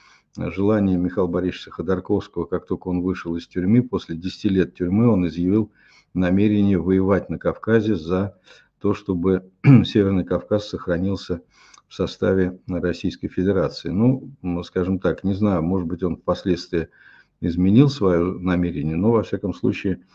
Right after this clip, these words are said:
это было яркое проявление, ну, такое, одно из ярчайших проявлений имперства. Примеров имперства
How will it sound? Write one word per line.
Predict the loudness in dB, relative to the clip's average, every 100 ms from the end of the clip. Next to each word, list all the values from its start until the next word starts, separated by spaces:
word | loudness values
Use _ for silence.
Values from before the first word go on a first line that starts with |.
| _ _ -4
это | -2 0
было | 2 2
яркое | 6 6 4 -4
проявление, | -6 -2 0 0 2 0 -2
ну, | -6 -4
такое, | -4 0 0
одно | 2 0
из | 0 0
ярчайших | -2 0 -2 -2 -4 -10
проявлений | -4 -4 -2 -4 -4 -8 _ _ _ -2
имперства. | 0 2 -2 -2 -4
Примеров | 4 6 8 6 6
имперства | 4 6 4 4 -2 -2